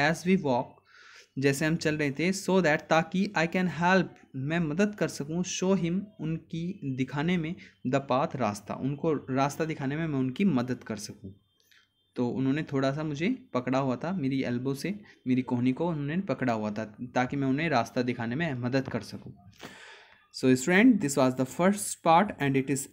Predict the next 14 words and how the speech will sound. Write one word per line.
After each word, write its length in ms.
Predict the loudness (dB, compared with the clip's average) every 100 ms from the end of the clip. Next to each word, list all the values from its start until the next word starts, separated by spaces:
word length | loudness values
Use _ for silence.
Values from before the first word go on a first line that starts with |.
| 0
end 160 | 2
of 220 | 0 -2 2
part 280 | 2 2 0
one. 320 | -2 -2 -8 _ _ -20 _ _ _ _ _
Uh, 180 | 0 0
we 100 | 2
will 240 | 2 2 -2 -4
soon 460 | -2 2 4 4
meet 160 | 4 6
you 160 | 6
again 480 | 6 2 2 0 -2 -16 _ _ _ _ _ _
in 120 | 0
the 80 | 2
next 360 | 2 0 -2